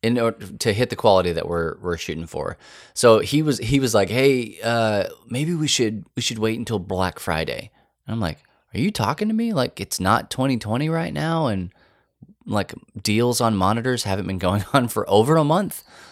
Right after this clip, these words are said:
Like, I already bought it, and it's heading your way, and we got the deal on it. Like, it, this is what it is." So I wanna help you understand some of the deals in gaming specifically. I've got,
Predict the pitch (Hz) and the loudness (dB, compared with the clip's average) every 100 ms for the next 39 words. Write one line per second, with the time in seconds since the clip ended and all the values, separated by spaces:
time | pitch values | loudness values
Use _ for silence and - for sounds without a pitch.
0 | _ - 101 - _ _ _ _ _ _ | _ -2 -2 -2 _ _ _ _ _ _
1 | - 135 143 127 127 151 117 98 95 127 | -4 0 0 2 2 2 0 -2 -4 -2
2 | 123 107 98 87 104 85 82 - 92 85 | -2 0 0 0 2 2 2 -4 -6 -6
3 | 82 82 92 85 85 - 90 90 60 53 | -6 -8 -8 -6 -8 -6 -4 -2 -4 -10
4 | 50 69 90 85 - _ _ 110 95 87 | -10 -8 -8 -10 -12 _ _ -6 -4 -2
5 | 90 80 69 - - - - - - - | -2 0 -2 -4 -14 -18 -18 -14 -12 -12
6 | - 143 180 226 147 156 165 160 156 131 | 2 4 6 4 4 4 4 2 2 4
7 | 131 113 - 120 107 - 123 135 131 98 | 4 2 2 0 2 2 2 2 0 -2
8 | 101 107 95 - 113 120 123 110 110 107 | 0 2 2 -2 -2 0 0 2 2 2
9 | 95 87 - - - - 139 - 95 85 | 0 -2 -4 -2 0 4 2 2 -4 -4
10 | 73 80 98 92 - | -2 0 4 4 4